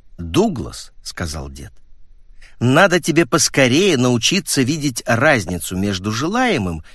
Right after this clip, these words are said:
и действительным, отличать то, что нам вдолбили, от того, что существует на самом деле. Только тогда ты поймёшь, чего ожидать от жизни, парень.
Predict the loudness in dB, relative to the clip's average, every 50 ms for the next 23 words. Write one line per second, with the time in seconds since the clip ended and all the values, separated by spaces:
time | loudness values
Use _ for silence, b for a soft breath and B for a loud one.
0 | b b b -12 -10 -8 -6 -4 -4 -4 -4 -4 -4 -6 -6 -6 -8 -12 -12 -14
1 | -16 -16 -18 -20 -20 -20 -20 -20 -20 -20 -6 -2 0 0 2 2 0 0 2 2
2 | 2 2 2 0 -4 -6 _ 0 0 0 0 -2 -2 0 0 2 0 0 -2 -4
3 | -2 -2 -2 -2 -4 -6 -6 -6 -4 -4 -4 -6 -8 b b b b b b b
4 | b -4 -4 -2 0 0 0 2 2 0 -2 -2 -2 -4 -4 -2 0 0 0 0
5 | 0 0 -2 -2 -4 -4 -4 -2 0 -2 -2 -2 -2 -2 -2 -2 -4 -4 -4 -4
6 | -4 -4 -4 -4 -4 -2 -2 -2 -2 -6 -10 -14 -20 -20 -20 -20 -20 -20 -20 -20
7 | -20 -20 -20 -20 -20 -20 -20 -20 -20 -20 -20 -20 -20 -20 -20 -20 -8 -2 0 2
8 | 2 2 0 -2 -4 -2 0 0 0 0 2 2 2 2 2 2 0 -2 0 0
9 | 0 2 2 2 2 0 0 -2 -4 -8 -12 -18 -20 -20 -20 -18 -10 -4 -2 0
10 | 2 2 2 2 2 2 0 -2 -2 -2 -2 -2 -2 -4 -2 -4 -4 -4 -4 -4
11 | -6 -8 -12 -16 -18 -20 -20 -20 -20 -14 -10 -8 -8 -8 -10 -14 -16